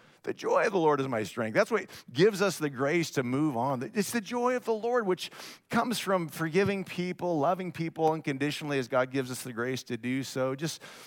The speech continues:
how often? Seventy times seven, the scripture says. It just means over and over and over and over again. Number five, run morally. Verse sixteen says this, "Make sure that no one is immoral." And the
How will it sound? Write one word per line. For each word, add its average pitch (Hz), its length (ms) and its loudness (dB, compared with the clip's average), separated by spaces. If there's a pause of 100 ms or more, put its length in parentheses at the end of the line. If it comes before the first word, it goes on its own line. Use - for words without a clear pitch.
(100)
how 143 180 4
often? 151 340 2
Seventy 127 380 -2
times 101 380 -6
seven, 107 320 -2
the 90 80 -8
scripture 95 420 -8
says. 98 520 -6 (520)
It - 80 -10
just 294 160 -4
means 214 220 -6
over 90 540 -10
and 101 300 -14
over 92 540 -14
and 85 180 -20 (680)
over 98 540 -6
and 73 180 -16 (840)
over 64 320 -12
again. 62 400 -16 (960)
Number 120 160 0
five, 120 260 6
run 117 220 0
morally. 107 560 0
Verse 98 240 -4
sixteen 104 440 -6
says 85 340 -6
this, 92 220 -6
"Make 127 160 -6
sure 143 200 -4
that 107 120 -4
no 110 140 -4
one 113 140 -4
is 92 140 -8
immoral." 90 580 -8
And 101 100 -12
the 98 120 -8